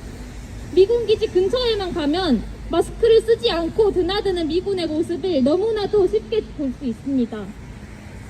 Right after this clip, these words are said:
오늘 아침 기사를 찾아보니 미군 기지가 있는 경기도 평택,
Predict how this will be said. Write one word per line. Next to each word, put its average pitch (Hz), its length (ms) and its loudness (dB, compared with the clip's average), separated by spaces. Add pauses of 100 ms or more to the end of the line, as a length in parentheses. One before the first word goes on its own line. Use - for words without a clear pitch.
(760)
오늘 403 260 4
아침 392 340 -2
기사를 415 380 0
찾아보니 392 840 0 (300)
미군 427 340 2
기지가 403 360 2
있는 349 280 0
경기도 339 440 2
평택, 453 520 -2